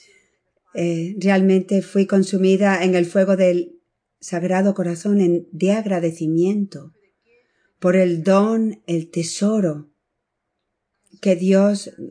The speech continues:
realmente nos ha dado para atraernos a el fuego de su Sagrado Corazón, para ser consumidos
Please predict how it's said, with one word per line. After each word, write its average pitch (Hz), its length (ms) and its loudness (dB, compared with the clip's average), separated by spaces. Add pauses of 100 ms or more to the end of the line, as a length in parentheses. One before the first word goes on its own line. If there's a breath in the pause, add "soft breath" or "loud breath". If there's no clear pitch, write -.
(100)
realmente 190 600 2
nos 165 240 -2
ha 165 80 -6
dado 175 400 -4 (960)
para 175 540 -2
atraernos 196 1120 0
a 170 420 -8 (1500)
el 185 260 2
fuego 208 840 0
de 185 200 0
su 254 260 -2
Sagrado 196 720 0
Corazón, 180 500 -2
para 175 200 -4
ser 196 320 -4
consumidos 202 1400 -2